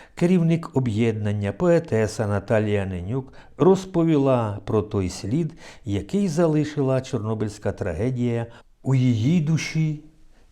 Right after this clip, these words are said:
і душах багатьох людей, у житті її села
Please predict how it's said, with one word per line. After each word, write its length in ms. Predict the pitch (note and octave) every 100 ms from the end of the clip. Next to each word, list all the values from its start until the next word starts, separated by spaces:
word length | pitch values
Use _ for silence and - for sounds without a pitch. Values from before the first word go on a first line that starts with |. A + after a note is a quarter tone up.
| -
і 140 | F3
душах 760 | E3 A2 B2+ E3 - D3+ C3+ - -
багатьох 680 | F#2 C#3+ F3+ F3+ G3+ F#3+
людей, 560 | F3 E3+ G#2 G#2+ G2 F#2 E2 - - - - - _ - _ _ - - -
у 100 | A2
житті 420 | F2+ F#2+ - -
її 360 | C#3+ B2+ G#2+ G#2
села 520 | - F2 F2 A2 A2+